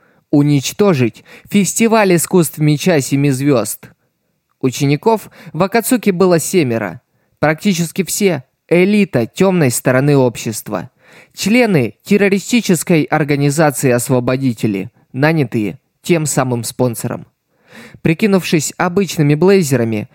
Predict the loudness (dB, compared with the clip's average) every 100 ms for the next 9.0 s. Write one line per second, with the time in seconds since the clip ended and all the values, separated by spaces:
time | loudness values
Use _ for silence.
0 | _ -4 -2 2 0 0 -4 -2 0 2
1 | 2 2 0 0 0 2 2 2 2 0
2 | -2 -4 -2 -2 -2 0 -2 -4 -6 -2
3 | 0 2 2 2 0 -2 -10 -20 -10 0
4 | 2 2 0 0 0 2 2 2 2 2
5 | 2 2 2 2 2 2 2 0 0 0
6 | 0 -2 -2 0 0 2 2 2 2 2
7 | 0 0 2 2 2 0 -6 _ _ _
8 | _ -4 -2 -2 -2 -2 0 0 0